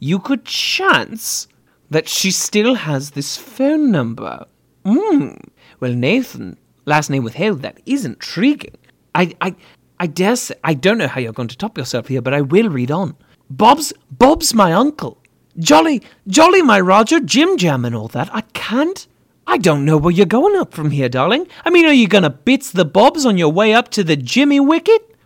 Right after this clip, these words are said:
Well, I'll be Gravedigger's biscuits." "My second idea," writes Nathan, "find out where Emma Stone went to high school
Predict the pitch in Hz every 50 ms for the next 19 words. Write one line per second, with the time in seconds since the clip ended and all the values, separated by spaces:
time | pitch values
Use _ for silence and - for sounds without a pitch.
0 | _ _ _ _ 294 302 302 320 330 359 320 220 190 185 160 135 - 165 170 165
1 | 165 185 175 170 240 262 226 311 311 302 - _ 381 392 392 - - - - 160
2 | 127 127 - _ - - - - _ _ _ _ _ _ _ - 170 180 214 214
3 | - - - 285 285 - 185 131 117 117 - 113 113 120 110 107 110 - - _
4 | _ _ _ _ _ _ - 143 131 117 - - - 123 113 117 113 - 147 190
5 | - _ _ _ _ _ _ - - - 175 190 233 294 330 311 208 156 131 123
6 | 127 - - - 123 127 131 135 - 117 131 143 190 214 - - - - 135 127
7 | 117 117 131 156 170 175 165 147 127 120 123 - _ - - 165 147 - - -
8 | 240 269 285 277 - - - - - - 175 175 - - -